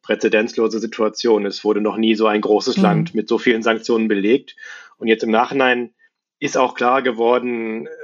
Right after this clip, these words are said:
Speaker 1: was jetzt die Faktoren waren, eben die Russland es ermöglicht haben, einen Teil der Sanktionen abzufedern.
Speaker 2: Da wollen wir genau jetzt mal drauf gucken. Was waren denn das für Faktoren? Also was genau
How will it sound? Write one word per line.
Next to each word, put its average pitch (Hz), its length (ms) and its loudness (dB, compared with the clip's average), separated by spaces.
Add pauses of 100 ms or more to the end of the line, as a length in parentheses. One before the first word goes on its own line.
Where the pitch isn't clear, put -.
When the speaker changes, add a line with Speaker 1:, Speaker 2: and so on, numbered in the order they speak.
(160)
Speaker 1:
was 113 420 -2
jetzt - 360 -6
die 113 80 -10
Faktoren 113 640 0
waren, 120 320 2
eben 113 220 -4
die 110 100 -4
Russland 107 500 -4
es - 160 -14
ermöglicht 110 520 -4
haben, 110 260 0
einen 104 180 -10
Teil 104 260 -2
der 110 120 0
Sanktionen 107 580 -4
abzufedern. - 840 -12 (580)
Speaker 2:
Da 208 180 0
wollen 214 160 0
wir 240 120 0
genau 220 400 0
jetzt 220 360 -4
mal 214 160 0
drauf 190 420 -2
gucken. 285 380 -2 (400)
Was 220 220 0
waren 226 260 2
denn 202 140 0
das 175 180 -2
für 175 240 -4
Faktoren? 175 540 -4
Also 190 260 0
was 202 260 -2
genau 196 460 2